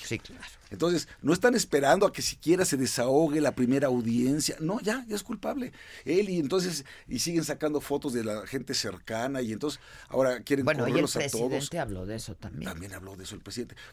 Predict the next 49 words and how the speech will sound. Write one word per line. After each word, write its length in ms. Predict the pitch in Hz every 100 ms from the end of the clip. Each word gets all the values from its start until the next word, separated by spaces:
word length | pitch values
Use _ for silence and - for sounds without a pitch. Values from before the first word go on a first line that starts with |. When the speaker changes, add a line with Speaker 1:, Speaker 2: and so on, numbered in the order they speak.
| _ -
Speaker 2:
Bo-, 180 | 196 -
pero 140 | 196
además 260 | 269 381 277
el 80 | -
presidente 320 | 185 233 226
ya, 100 | 226
ya 100 | 226
no 80 | 208
sabes 300 | 226 214 - - - -
qué 180 | 240
creerle. 640 | - 180 185 226 233 202 185
Un 180 | 190 220
día 120 | 214
dice, 220 | 208 185
"No, 160 | 190 247
no 140 | 262
vamos 240 | 247 240 185
a 20 |
actuar 240 | 185 208
ni 80 | 190
con 180 | - 160
él, 160 | 208 196 - -
que 140 | -
se 80 | 143
serenen 400 | 143 160 170 170
todos 140 | 165 156
los 100 | -
que 60 |
estaban 320 | - 151 139
cerca 320 | 127 147 - 123
de 80 |
él". 80 | 147 - - -
Al 120 | 113
día 100 | 156
siguiente 440 | 190 180 180 175 170
dice, 320 | 185 165 - -
"Ya 160 | 180 214
lo 60 |
estamos 320 | 190 214 185
investigando 500 | 170 151 - 165 180
por 120 | 151 156
un 100 | 165
desvío 320 | 143 147 160
de 100 | 143
dos 160 | 123
mil 220 | 127 160 -
quinientos 380 | 135 151 139 127
millones 340 | 135 139 120
de 220 | 117 107